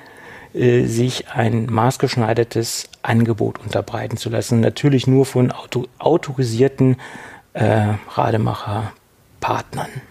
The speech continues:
Ja, das ist die Wunschlistenfunktion. Tja, also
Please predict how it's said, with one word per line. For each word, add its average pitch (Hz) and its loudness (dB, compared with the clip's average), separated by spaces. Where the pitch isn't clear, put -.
Ja, - -4
das - -2
ist - -8
die 127 -2
Wunschlistenfunktion. - 0
Tja, - -12
also 127 -6